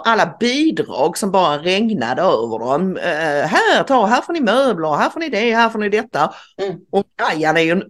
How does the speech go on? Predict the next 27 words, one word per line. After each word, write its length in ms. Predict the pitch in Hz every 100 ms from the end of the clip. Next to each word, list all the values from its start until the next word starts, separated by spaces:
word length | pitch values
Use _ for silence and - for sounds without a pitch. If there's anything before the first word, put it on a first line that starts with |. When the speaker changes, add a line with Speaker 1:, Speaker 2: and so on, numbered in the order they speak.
| _ -
Speaker 1:
vansinnigt 540 | 160 214 277 226 156 156
intelligent 540 | 160 196 208 147 -
människa, 360 | 240 339 165 160
men 240 | 165 175
hon 200 | 185 180
var 120 | 175
ju 60 | 180
ändå 360 | 170 277 202
så 220 | 196 240 180
pass 240 | 196 -
kulturellt 720 | - 175 151 185 233 147 143
somalisk 720 | - 196 330 233 113 123 226 -
att 140 | 170
hennes 400 | - 277 170 -
tanke, 340 | 311 381 349 151
skriver 360 | - 127 123
hon 120 | 247
själv 320 | - 370 285 262
i 180 | 214 190
sin 160 | 190
bok, 260 | 185 139 - - - -
Speaker 2:
Mm. 100 | 180
Speaker 1:
var, 240 | 202 156 160
"Wow, 560 | 139 147 480 - 151 -
gratis 540 | 208 349 381 139 135
grejer." 840 | 151 185 494 277 - 170 339 - _ _ 185
Speaker 2:
Mm. 160 | 190